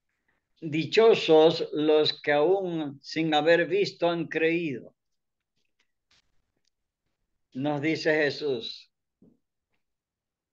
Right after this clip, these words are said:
invitándonos a que realmente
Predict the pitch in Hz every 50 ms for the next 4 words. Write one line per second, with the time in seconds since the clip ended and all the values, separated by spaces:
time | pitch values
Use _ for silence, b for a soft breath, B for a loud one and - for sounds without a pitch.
0 | _ _ _ _ _ _ _ _ _ _ _ _ _ _ _ - 165 170 175 170
1 | 156 156 147 - 170 180 202 202 196 165 151 151 151 151 156 165 175 180 - -
2 | - - _ - - _ _ _ _ _ _ _ _ _ _ _ _ _ _ _
3 | _ _ _ _ _ _ _ _ _ _ _ _ _ _ - 135 147 139 - -
4 | 147 151 143 135 143 147 160 180 185 185 185 185 185 180 185 180 170 160 - 180
5 | 185 185 180 180 - - -